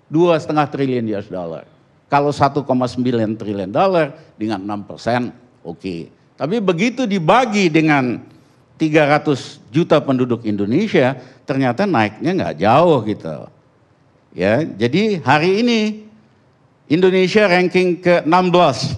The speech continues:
di dalam G D P. Kalau kita hanya tumbuh tadi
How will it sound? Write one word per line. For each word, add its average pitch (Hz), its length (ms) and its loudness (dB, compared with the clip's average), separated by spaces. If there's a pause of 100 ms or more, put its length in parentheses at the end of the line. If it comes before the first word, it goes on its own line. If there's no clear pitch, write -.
(520)
di 135 160 -2
dalam 156 640 2 (560)
G 107 100 -12 (140)
D 160 80 4
P. 147 120 2 (1700)
Kalau 185 240 4
kita 208 320 2
hanya 196 240 2
tumbuh 208 400 2
tadi 175 720 0